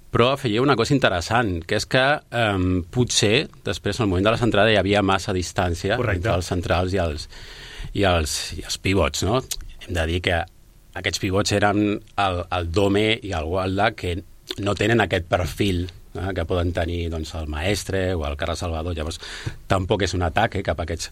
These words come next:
Speaker 1: pivots, però, bueno, que és veritat que potser hi havia aquesta distància. I per què dic això? Perquè quan he escoltat això que deia l'Adri, doncs, he pensat, bé, sé, eh, bueno, hem de mirar una, una dada, i és el cinquè gol que ens fan, eh,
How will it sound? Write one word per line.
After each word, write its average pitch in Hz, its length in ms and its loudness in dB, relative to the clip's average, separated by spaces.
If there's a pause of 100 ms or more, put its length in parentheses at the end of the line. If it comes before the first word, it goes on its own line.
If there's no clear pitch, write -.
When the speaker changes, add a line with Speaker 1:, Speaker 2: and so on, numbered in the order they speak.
(140)
Speaker 1:
pivots, 98 340 0
però, 92 200 0
bueno, 156 180 4
que - 160 -6
és 78 80 -4
veritat 98 320 2
que 120 160 0
potser 104 220 2
hi 98 80 4
havia 92 100 4
aquesta 87 240 -2
distància. 82 340 -4
I 92 60 -6
per 131 100 2
què 151 140 4
dic 165 80 4
això? 117 240 0 (560)
Perquè 107 380 2 (420)
quan 101 240 2
he 110 60 0
escoltat 135 260 4
això 131 160 2
que 120 80 6
deia 107 240 6
l'Adri, 120 300 2 (180)
doncs, 92 460 -4 (300)
he - 40 -20
pensat, 90 260 2 (160)
bé, 139 360 -6
sé, 151 180 2
eh, 117 300 4
bueno, 107 540 -4
hem 156 120 4
de 170 60 4
mirar 143 260 8
una, 120 160 4 (160)
una 127 280 2
dada, 80 380 0
i 117 140 2
és - 80 -2
el 127 140 4
cinquè 98 380 0
gol 139 260 4 (420)
que 107 100 0
ens 92 100 -2
fan, 104 280 2
eh, 95 120 2